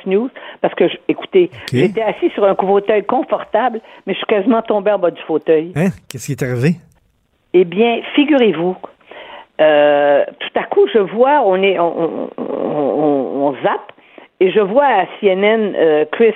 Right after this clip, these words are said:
Speaker 1: euh, Cuomo, euh, qui an-, qui est animateur à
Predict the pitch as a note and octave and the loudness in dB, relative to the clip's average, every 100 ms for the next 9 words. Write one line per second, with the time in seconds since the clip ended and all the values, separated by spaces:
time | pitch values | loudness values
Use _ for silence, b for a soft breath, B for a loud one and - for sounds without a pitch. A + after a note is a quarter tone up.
0 | - - F#3 D#3+ D3+ D3+ D3 _ - F#3 | -2 -2 2 2 4 2 0 _ -4 -2
1 | F3 A#3 A4+ - b b b b b b | 0 2 0 -4 b b b b b b
2 | b D#3 D3+ - E3+ E3+ C3 F3+ - D#3+ | b -4 -4 0 0 0 -2 -2 0 0
3 | E3 D#3 D3+ F3 D#3 | 0 -2 0 0 0